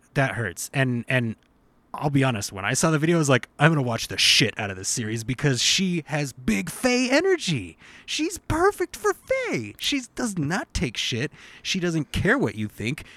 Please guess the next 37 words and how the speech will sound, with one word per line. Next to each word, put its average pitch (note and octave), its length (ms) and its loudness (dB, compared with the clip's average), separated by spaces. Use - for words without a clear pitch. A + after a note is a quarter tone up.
She - 240 -2
knows B2+ 400 2
she - 200 2
looks G#2 220 -4
good, A#2+ 260 0
and A#2 140 -2
she's C3 160 -4
gonna A#2+ 160 0
use A#2+ 440 0
that G2+ 340 -2
in A2+ 220 -2
whatever A#2 280 -2
way A2+ 200 0
that G#2 100 -4
she - 180 -4
needs G#2 300 -6
to." - 160 -10
And A#2 280 0
I C#3 80 -2
just, A#2+ 360 -4
I, A#2+ 280 -2
I B2 140 -2
love A2+ 400 -2
her B2 140 -4
performance, G#2 680 -6
and G#2+ 120 -4
I G2+ 60 -4
think B2 240 -6
we A#2+ 80 -4
can G#2+ 140 -10
probably G#2+ 320 -4
get G#2 160 -6
off G2+ 180 -4
of G#2 100 -10
it G2 100 -8
now. F#2+ 220 -8
And G2 220 -10